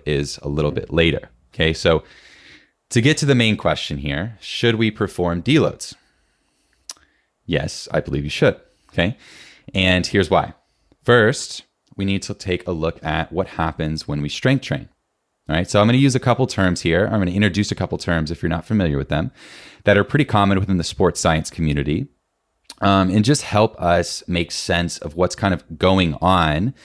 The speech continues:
in our, with-, within our physiology while we strength train or really cause any stress, uh, to our system. Okay, so the first one, uh, is going to be the general adaptation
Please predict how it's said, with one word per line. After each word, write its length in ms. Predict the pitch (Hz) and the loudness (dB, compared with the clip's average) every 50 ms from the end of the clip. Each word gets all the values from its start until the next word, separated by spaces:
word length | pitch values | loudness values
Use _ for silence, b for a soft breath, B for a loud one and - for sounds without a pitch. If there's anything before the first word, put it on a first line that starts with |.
| b b b b b b b | b b b b b b b
in 100 | 95 98 | 0 2
our, 120 | 95 92 - - | 2 2 2 0
with-, 280 | 104 101 - 110 - | -2 0 0 0 -2
within 260 | - 101 104 127 127 117 | 0 0 2 2 4 2
our 100 | 104 90 | 2 2
physiology 720 | - 101 92 85 85 85 82 82 82 82 78 - 78 73 | 0 -2 -2 0 0 2 2 4 4 2 2 0 -2 0
while 220 | 73 78 78 76 | 2 2 2 2
we 80 | 73 71 | 2 -2
strength 400 | - - - 90 87 87 82 - | -6 -4 -2 -2 -2 -2 -4 -6
train 340 | - - - - - - - - | -8 -8 -8 -8 -10 -12 -8 -4
or 340 | 82 85 82 80 80 76 b b b b b b b b | 0 2 2 2 2 0 b b b b b b b b
really 220 | b 92 107 95 87 | b 0 2 2 2
cause 340 | - - 90 82 80 - - _ _ _ - | 2 2 2 2 2 0 -6 _ _ _ -2
any 180 | 92 95 87 80 | 0 2 2 0
stress, 640 | - - - - 82 71 71 - - - - - _ _ - - | -2 -4 -4 -2 -2 -2 -2 -4 -8 -12 -12 -16 _ _ -8 -6
uh, 240 | - - - 71 - - | -6 -4 -4 -6 -8 -10
to 280 | - - 92 85 67 | -8 -6 -4 -2 -2
our 160 | 65 71 69 | -2 -2 -4
system. 540 | - - - 101 - - - - - - - - _ _ _ _ _ | -4 -4 -2 -2 -2 -2 -4 -8 -10 -10 -12 -20 _ _ _ _ _
Okay, 120 | - 82 80 | -4 -4 -4
so 140 | - - | -2 -2
the 60 | 92 85 | -4 -2
first 360 | - - 127 147 - - - | 0 2 2 2 2 0 0
one, 320 | 80 73 71 80 117 156 - B B B B B B B B | 0 2 2 0 0 -2 -4 B B B B B B B B
uh, 220 | B 82 85 87 85 82 | B 0 2 2 2 2
is 80 | - | 2
going 200 | - 107 104 101 | 2 0 0 0
to 100 | - - | 0 0
be 260 | - 90 87 85 85 | 0 2 2 2 0
the 140 | 82 - 87 | 0 -2 -4
general 380 | 78 - 98 95 101 104 95 90 | -2 0 2 2 4 4 2 2
adaptation 840 | 87 85 82 85 - - - - - 98 - - - 82 78 78 | 2 2 0 0 -2 -6 -10 -4 -4 -4 -2 -2 -4 -4 -4 -4